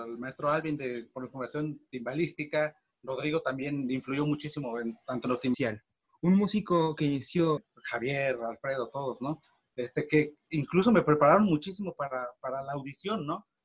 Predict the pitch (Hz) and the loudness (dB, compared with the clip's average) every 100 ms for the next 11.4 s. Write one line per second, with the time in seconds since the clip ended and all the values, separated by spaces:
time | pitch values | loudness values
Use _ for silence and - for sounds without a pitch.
0 | _ 143 147 160 185 180 185 202 208 - | _ -14 -8 -6 -2 -4 -4 -8 -10 -8
1 | 202 156 160 190 147 131 - 117 165 147 | -6 -2 0 0 0 0 -4 -6 -2 0
2 | 123 165 175 _ _ - 147 151 131 147 | 0 -4 -6 _ _ -2 -2 2 2 2
3 | 131 123 117 110 107 _ _ _ - 120 | 0 -4 -6 -8 -10 _ _ _ -12 -8
4 | 117 123 120 120 120 120 - 120 117 117 | -4 -2 0 -2 -2 -4 -4 -6 -4 -6
5 | 113 110 _ _ _ _ - 127 139 131 | -8 -12 _ _ _ _ -2 2 4 4
6 | 156 190 147 127 - 170 180 175 180 165 | 4 4 4 4 8 10 10 10 6 4
7 | - - - 123 120 - 131 127 120 117 | -2 -20 -6 -4 -2 -2 -2 0 0 -2
8 | 113 - _ _ _ _ _ _ _ _ | -6 -12 _ _ _ _ _ _ _ _
9 | - - 147 147 165 175 175 175 151 165 | -14 -4 4 8 10 10 8 6 4 6
10 | 180 143 131 175 190 - 147 170 170 - | 8 8 6 2 0 -10 -6 -4 -4 -6
11 | 165 156 127 | -10 -10 -10